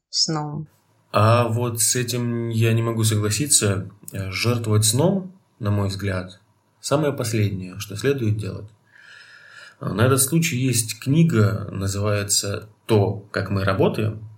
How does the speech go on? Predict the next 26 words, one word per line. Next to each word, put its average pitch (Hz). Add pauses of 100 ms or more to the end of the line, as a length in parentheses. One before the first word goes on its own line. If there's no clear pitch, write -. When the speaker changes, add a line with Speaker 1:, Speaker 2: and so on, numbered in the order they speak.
(540)
Speaker 2:
не 107
работаем», 107 (640)
вот, 98
в -
которой 117
глава 117
с -
ярким 101
названием 101
«Спи 104
или 95
умри» 139
научно 107
объясняет, 107 (160)
почему 127
жертвовать 95
сном — 151
это 104
плохая 98
затея. 98 (560)
Speaker 1:
Я 196
вот 214
соглашусь 226
с -
тем, 175
что -